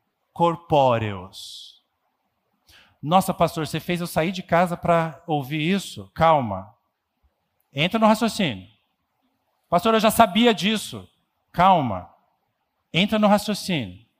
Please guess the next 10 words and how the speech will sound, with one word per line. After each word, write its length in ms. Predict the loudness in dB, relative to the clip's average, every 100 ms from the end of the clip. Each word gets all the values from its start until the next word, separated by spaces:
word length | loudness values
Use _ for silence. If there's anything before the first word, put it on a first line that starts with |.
| _ _ _ _ _ _ _ _ -2
Nós 680 | 4 8 10 10 6 0
temos 500 | 0 4 6 4 4
um 280 | 6 4 2
corpo. 680 | 2 6 8 8 4 0 2
Por 300 | 6 6 6
quê, 300 | 6 8 8
pastor? 720 | 4 2 0 0 0 -4 -12 _ _ _ _ _ _ _ _ _ _ -10
Porque 280 | -6 -4
Deus 320 | -2 -2 -4 -6
quis. 920 | -6 -6 -8 -16 -18 -20 -20 -20